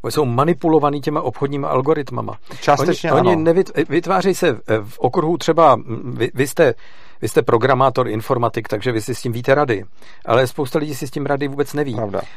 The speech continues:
Speaker 1: A jsou jenom čistými obětmi toho kradení informací o nich, zneužívání vůči nim a tím algoritmem tlačený do jakýchsi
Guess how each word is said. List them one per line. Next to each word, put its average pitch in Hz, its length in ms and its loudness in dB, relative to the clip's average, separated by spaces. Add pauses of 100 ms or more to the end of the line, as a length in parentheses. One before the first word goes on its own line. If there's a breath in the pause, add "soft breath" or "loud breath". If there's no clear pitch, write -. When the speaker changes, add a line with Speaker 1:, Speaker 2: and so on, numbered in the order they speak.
(140 loud breath)
Speaker 1:
A 123 180 4 (100)
jsou 160 220 0
jenom 165 240 0
čistými 165 500 -6
obětmi 131 680 0
toho 117 360 2 (460 soft breath)
kradení 147 520 4
informací 135 600 -4
o 131 80 -4
nich, - 420 -8 (260 loud breath)
zneužívání 143 800 0
vůči 127 280 -4
nim 123 360 -8 (320 loud breath)
a 113 100 4
tím 135 320 -2
algoritmem 160 680 2
tlačený 160 640 0
do 131 140 0
jakýchsi 139 480 -2